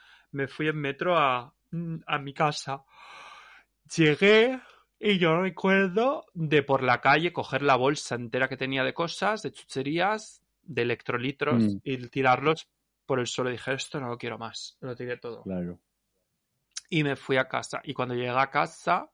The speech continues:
Speaker 1: tuve el momento de epifanía de desnudarme.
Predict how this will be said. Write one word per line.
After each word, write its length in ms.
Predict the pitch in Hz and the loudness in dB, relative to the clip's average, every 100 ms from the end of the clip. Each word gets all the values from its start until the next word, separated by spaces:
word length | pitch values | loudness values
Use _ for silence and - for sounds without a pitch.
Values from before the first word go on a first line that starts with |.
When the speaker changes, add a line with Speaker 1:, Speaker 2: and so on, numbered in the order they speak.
| _ _ - - - _ _ | _ _ -20 -20 -20 _ _
Speaker 1:
tuve 240 | - 143 131 | -4 2 2
el 80 | 123 | 2
momento 340 | 120 120 120 | -2 -4 -4
de 80 | 131 | -4
epifanía 840 | 131 - 127 127 139 143 147 233 220 _ _ _ _ _ _ _ _ _ _ | -4 0 0 2 -2 0 -2 -4 -16 _ _ _ _ _ _ _ _ _ _
de 640 | 131 120 139 139 147 - | -14 2 6 6 6 2
desnudarme. 1080 | 131 135 120 127 123 131 139 135 143 175 240 | -2 -2 -2 -6 2 2 2 -2 -6 -6 -10